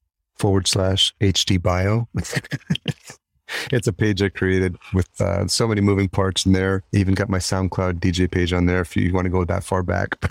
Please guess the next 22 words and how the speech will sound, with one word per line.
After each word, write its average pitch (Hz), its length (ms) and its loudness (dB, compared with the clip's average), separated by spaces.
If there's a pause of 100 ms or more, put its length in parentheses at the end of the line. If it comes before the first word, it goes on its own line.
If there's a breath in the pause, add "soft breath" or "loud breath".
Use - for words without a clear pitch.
(160)
<laughs> - 1300 -8
That's - 160 -2
a 107 60 0
great 98 280 0
place 95 360 -2
to 92 80 2
see 95 560 4
everything 92 300 0
that's 92 180 0
happening, 92 760 0
and 92 120 0
obviously 90 280 -2
fullcast 90 400 -2
dot - 180 -4
C 95 260 2
O 92 260 2
for - 200 -6
the 90 140 0
agency, 90 440 0
but 90 240 -2 (280 loud breath)
it'll 98 220 2
list 101 340 0